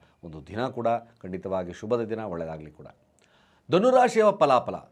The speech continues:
ಧನುರಾಶಿಯವರಿಗೆ ಈ ದಿನ ಹೆಚ್ಚಿನದಾಗಿ ಮಹತ್ವವನ್ನ ಕೆಲಸಕ್ಕೆ ಕೊಡ್ತೀರಾ. ಆದರೆ ವೈವಾಹಿಕ ಜೀವನ ಸಣ್ಣ ಪುಟ್ಟ ಸಮಸ್ಯೆಗಳನ್ನ ತೋರಿಸ್ತದೆ. ಆದರೆ ಕೆಲಸದ ಒಂದು ಸ್ಥಳ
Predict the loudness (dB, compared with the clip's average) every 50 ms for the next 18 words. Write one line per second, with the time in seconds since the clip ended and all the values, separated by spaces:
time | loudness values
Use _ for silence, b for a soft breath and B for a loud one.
0 | _ -4 -2 0 0 2 4 6 4 4 4 0 -4 -4 -2 -2 -2 -2 -4 -6
1 | -6 -4 -4 -2 -2 -2 -2 -4 -6 -6 -6 -2 0 2 2 2 2 0 -2 -4
2 | -2 -2 0 -2 -2 -4 -6 -8 -8 -6 -6 -8 -6 -4 -4 -4 -4 -6 -10 -10
3 | -12 -12 -10 -12 -14 -12 -14 -16 -16 -16 _ _ b b b b b b -2 0
4 | 2 2 2 4 8 10 10 8 8 6 0 -2 -2 -4 -4 -4 -6 -6 -8 -8
5 | -8 -8 -8 -6 -6 -6 -6 -8 -8 -8 -8 -6 -4 -4 -4 -6 -6 -8 -8 -8
6 | -8 -8 -2 4 6 6 4 4 0 -14 _ _ -4 -4 -2 0 0 0 0 0
7 | -2 -6 _ _ -4 0 0 0 0 -2 -2 0 2 2 2 2 -2 -4 -6 -8
8 | -10 -4 0 2 4 4